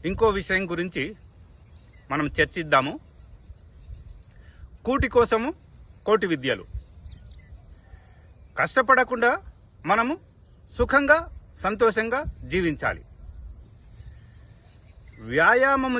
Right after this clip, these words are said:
చేయకుండా మన ఆరోగ్యము మంచిగా ఉండాలి.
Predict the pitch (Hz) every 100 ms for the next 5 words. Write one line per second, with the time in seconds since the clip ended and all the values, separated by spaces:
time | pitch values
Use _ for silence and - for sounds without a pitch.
0 | 202 208 214 220 233 294 339 - - -
1 | - _ - - - - - - - -
2 | - - - - - 180 175 156 214 226
3 | 208 226 269 339 - - _ _ - -
4 | - - 156 196 240 208 151 131 101